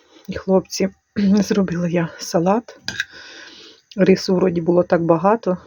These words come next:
але він такий маленький, розсипчатий, що його тут майже і не видно, бачите? Його тут і не видно.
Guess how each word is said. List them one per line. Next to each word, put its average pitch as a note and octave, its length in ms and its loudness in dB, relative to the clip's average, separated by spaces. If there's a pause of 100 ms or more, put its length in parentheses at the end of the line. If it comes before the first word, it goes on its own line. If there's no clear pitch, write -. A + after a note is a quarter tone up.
але G#3 100 -2
він G3 140 2
такий F#3 280 -2
маленький, F#3+ 520 2
розсипчатий, F#3 680 -4
що - 140 -4
його F3+ 280 2
тут - 320 -6
майже F3+ 340 0
і F3+ 60 -6
не F3 120 -2
видно, D#3+ 340 -2
бачите? F3 520 -4 (560)
Його F#3+ 140 2
тут F#3+ 200 -4
і F#3 60 2
не F3+ 100 2
видно. E3 380 0